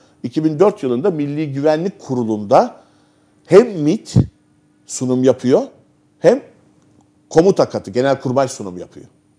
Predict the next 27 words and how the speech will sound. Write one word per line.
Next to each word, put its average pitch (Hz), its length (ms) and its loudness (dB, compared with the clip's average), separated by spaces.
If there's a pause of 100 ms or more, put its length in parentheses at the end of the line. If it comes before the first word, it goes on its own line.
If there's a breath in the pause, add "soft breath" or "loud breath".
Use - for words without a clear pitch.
(580)
İki - 240 2
ayrı 165 180 6
sunum 139 280 -8
yapılıyor, 90 420 -8
iki 127 240 -6
ayrı 117 200 -2
toplantıda 98 600 -8
ve 107 140 -8
deniyor 160 340 -4
ki - 240 -6 (400 soft breath)
bu 131 120 -4
cemaat 127 460 0
devlette 117 380 0
ciddi 127 400 -8
bir 107 80 -10
yapılaşma 107 720 -6
gösteriyor 190 600 -2 (380 soft breath)
ve 113 40 -10
çok 147 240 -4
ciddi 117 260 -8
bir 104 80 -10
tehdit - 320 -12
haline 185 280 2
geldi. 240 360 -4
Derhal 175 260 6
tedbir 156 380 -2
alın 127 200 2